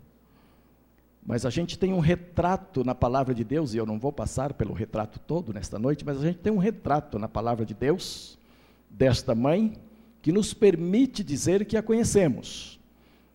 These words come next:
Temos elementos suficientemente bons, capazes, para nos dar orientação acerca de quem foi esta mãe, como foi esta mãe, o que é que ela fez, como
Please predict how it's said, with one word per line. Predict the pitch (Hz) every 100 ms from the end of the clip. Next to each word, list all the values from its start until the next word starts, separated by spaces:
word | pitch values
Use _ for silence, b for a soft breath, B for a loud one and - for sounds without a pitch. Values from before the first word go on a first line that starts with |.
| -
Temos | 170 196 - 180
elementos | 180 165 180 226 196 156 113 - - - - - _ _ _ _ -
suficientemente | - 202 262 - 185 - 160 196 202 - 131 139 165 165 - 180 185 180 - - _ _ _ _ _ _ -
bons, | 107 143 165 190 202 - - - -
capazes, | 139 - - 143 165 151 220 - - - - b b b b -
para | 151 175
nos | 180 135
dar | 208 233
orientação | 208 156 156 143 127 - 190 208
acerca | 175 190 185
de | 170
quem | - 247 277
foi | - 214 185
esta | 120 - 107
mãe, | - - - _ _ -
como | 208 233 214
foi | - - 185 175 110 -
esta | 131 104 117
mãe, | 104 -
o | -
que | 185
é | 180
que |
ela | 175 156
fez, | - 165 117 -
como | 165 160